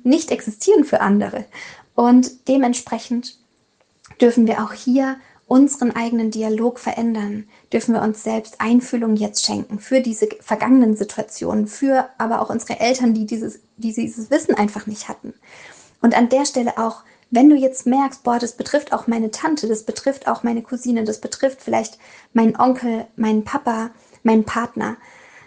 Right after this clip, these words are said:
das betrifft, ja, vielleicht aber auch meinen Neffen“, dann schick diese Folge bitte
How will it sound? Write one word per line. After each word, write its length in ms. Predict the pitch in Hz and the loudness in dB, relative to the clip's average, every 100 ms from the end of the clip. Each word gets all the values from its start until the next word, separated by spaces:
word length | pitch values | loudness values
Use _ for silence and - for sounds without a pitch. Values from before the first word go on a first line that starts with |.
| - | -12
das 160 | - | -8
betrifft, 480 | - - 254 - - _ _ | -6 -2 -2 -2 -18 _ _
ja, 260 | 240 240 - | 0 0 -2
vielleicht 260 | - 233 233 | -6 -6 -4
aber 160 | 226 | -2
auch 120 | 262 - | 0 2
meinen 240 | 226 214 | 4 4
Neffen“, 440 | 269 - - 214 - - _ | 2 0 -6 -10 -12 -20 _
dann 180 | 233 220 | 0 0
schick 440 | 214 302 302 - _ _ - | 2 0 -2 -4 _ _ 0
diese 260 | 269 294 262 | 0 0 -6
Folge 480 | - - 247 247 | -4 0 0 -2
bitte 600 | 220 - 269 269 254 233 | -6 -2 -2 -2 -2 -2